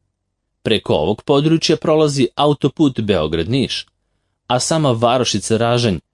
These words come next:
se nalazi na pedeset petom kilometru od Niša ka glavnom gradu.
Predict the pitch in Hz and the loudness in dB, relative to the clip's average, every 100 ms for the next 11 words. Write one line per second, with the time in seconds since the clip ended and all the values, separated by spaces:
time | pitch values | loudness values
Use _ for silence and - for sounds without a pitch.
0 | _ _ - 156 147 151 151 147 117 87 | _ _ -6 -2 0 0 0 0 0 -2
1 | - 92 123 - 143 - 151 - 117 82 | -4 -2 -2 -2 -6 -2 -2 0 -2 -2
2 | - 80 82 120 - 139 - 139 131 131 | -4 -4 -2 -2 -2 -2 0 -2 0 0
3 | 131 - 110 - - - 71 104 98 104 | 0 -2 -4 -6 -12 -10 -2 0 0 0
4 | 131 139 90 73 73 | 0 0 0 -2 -8